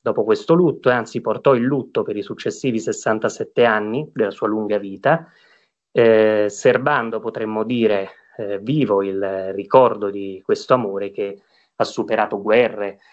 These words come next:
eh, divisioni politiche e anche difficoltà familiari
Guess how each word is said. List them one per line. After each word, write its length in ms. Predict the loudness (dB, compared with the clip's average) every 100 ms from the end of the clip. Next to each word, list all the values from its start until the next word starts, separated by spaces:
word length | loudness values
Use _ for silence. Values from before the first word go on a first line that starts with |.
| _
eh, 220 | -2 -2 -2
divisioni 600 | -4 -4 -2 2 2 0
politiche 720 | -4 -4 -4 -4 -8 -6 -2
e 60 |
anche 280 | 0 0 -2
difficoltà 640 | -4 -6 -6 -4 0 0 0
familiari 760 | -4 -6 -2 2 2 0 -4